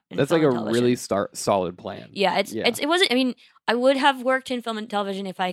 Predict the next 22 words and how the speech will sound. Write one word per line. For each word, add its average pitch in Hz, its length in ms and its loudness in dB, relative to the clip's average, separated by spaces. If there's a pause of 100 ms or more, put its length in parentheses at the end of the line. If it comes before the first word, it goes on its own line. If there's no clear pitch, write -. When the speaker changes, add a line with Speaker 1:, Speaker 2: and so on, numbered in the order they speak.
Speaker 1:
could 175 240 -4
have 180 220 -2
first. 175 320 -2
Like, 180 120 -4
I 180 40 -2
Speaker 2:
Yeah. 170 60 -2
Speaker 1:
tried, 185 460 2 (380)
um, 180 480 0 (300)
and 185 120 0
I 175 460 -2 (100)
didn't, 170 340 -8 (160)
di-, 170 180 -8
just - 180 -10
didn't 165 240 -10 (600)
get 175 160 -2
any 170 180 -6
jobs 165 280 -8
out 165 100 -6
of 165 60 -12
college, 196 380 -6
so 196 100 -6
that 165 160 -4